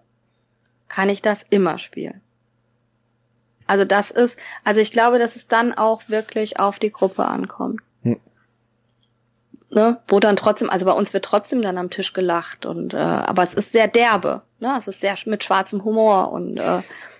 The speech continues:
Speaker 1: dafür muss man die richtige Gruppe haben und man muss da wirklich Lust zu haben, sich damit zu beschäftigen. Ich glaube aber, dass wenn man diese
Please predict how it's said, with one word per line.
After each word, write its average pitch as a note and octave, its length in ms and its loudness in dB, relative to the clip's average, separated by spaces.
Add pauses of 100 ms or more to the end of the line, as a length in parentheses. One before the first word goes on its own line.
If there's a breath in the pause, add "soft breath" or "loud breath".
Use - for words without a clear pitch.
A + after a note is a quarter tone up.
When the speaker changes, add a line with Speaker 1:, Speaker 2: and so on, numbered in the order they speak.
(100)
Speaker 1:
dafür G3 240 2
muss B3 240 4
man C4 120 4
die B3+ 60 6
richtige B3 400 2
Gruppe C4+ 360 2
haben B3 140 2
und A3+ 140 0
man B3 120 6
muss B3+ 220 4
da A#3+ 300 4 (420 loud breath)
wirklich A#3 380 2
Lust A3+ 280 2
zu G#3 160 -4
haben, F#3+ 180 -2
sich F#3+ 140 -6
damit G3 240 0
zu - 100 -6
beschäftigen. B3 760 -2 (320 loud breath)
Ich - 140 -18
glaube A3+ 500 4
aber, G#3+ 240 0
dass G#3+ 300 -4 (400 soft breath)
wenn G#3 160 2
man G3+ 240 2
diese F#3+ 480 0